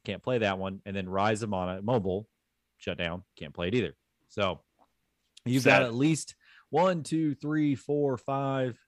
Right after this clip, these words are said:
Speaker 1: six, seven Mana games out of the ten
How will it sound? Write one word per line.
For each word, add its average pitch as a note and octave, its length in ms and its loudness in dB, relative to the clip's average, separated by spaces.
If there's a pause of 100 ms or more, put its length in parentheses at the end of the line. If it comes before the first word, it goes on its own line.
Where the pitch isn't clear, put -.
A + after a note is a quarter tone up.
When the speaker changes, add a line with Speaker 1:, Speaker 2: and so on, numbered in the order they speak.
(120)
Speaker 1:
six, - 500 -6 (200)
seven D#3+ 380 4
Mana C3 260 2
games A#2+ 420 -2 (140)
out A#2 240 2
of A2+ 200 -4
the G2+ 60 -6
ten F2 340 -4